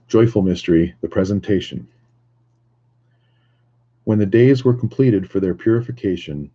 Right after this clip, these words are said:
according to the law of Moses, they took him up to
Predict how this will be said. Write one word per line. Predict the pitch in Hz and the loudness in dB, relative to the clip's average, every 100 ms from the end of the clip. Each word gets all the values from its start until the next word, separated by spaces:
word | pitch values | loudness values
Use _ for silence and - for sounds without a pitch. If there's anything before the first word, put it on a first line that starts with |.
| _ | _
according | - 107 107 113 | -6 -2 0 0
to | 117 | -2
the | 98 | -4
law | 87 87 98 104 | -2 -2 -2 -4
of | 104 | -6
Moses, | 98 90 82 69 69 - _ _ _ _ _ | -4 -4 -4 -8 -12 -14 _ _ _ _ _
they | 98 | -8
took | - 127 | -2 0
him | 135 127 | 2 2
up | 117 - | 2 0
to | 110 | -2